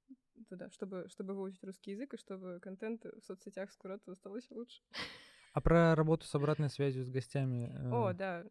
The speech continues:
Speaker 1: А, поначалу я занималась обратной связью в соцсетях. И вот только в этом году, э, я смогла наконец-то эти свои обязанности передать двум девчонкам, которые у нас работали бариста. Одна из них работала даже управляющей, потом просто ушла в декрет.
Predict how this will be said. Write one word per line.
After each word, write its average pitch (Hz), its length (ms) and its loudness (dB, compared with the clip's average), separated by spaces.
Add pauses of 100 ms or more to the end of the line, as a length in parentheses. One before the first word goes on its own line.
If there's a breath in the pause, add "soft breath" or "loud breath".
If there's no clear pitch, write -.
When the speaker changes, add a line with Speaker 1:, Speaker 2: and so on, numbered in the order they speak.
(120)
Speaker 1:
А, 185 440 -6 (300)
поначалу 254 480 -6
я 202 400 -4 (180)
занималась 196 680 -6
обратной 190 340 -8
связью 180 800 -8
в - 40 -20
соцсетях. 190 540 -8 (1300)
И 226 80 -4
вот 208 200 -6
только 202 300 -6
в 190 40 -10
этом 196 260 -8
году, 196 580 -6 (340)
э, - 100 -16 (340)
я 208 180 -4
смогла 196 520 -4
наконец-то 190 720 -8 (200)
эти 202 280 -10
свои 185 280 -10
обязанности 185 520 -6
передать 185 420 -6
двум 185 260 -8
девчонкам, 277 460 -10
которые 190 300 -10
у - 20 -10
нас 185 160 -12
работали 185 440 -14
бариста. 226 600 -8
Одна 196 260 -6
из 190 80 -8
них 190 140 -8
работала 185 340 -12
даже 185 160 -12
управляющей, 214 580 -10
потом 208 280 -10
просто 202 280 -18
ушла 196 200 -12
в 190 60 -10
декрет. 196 360 -12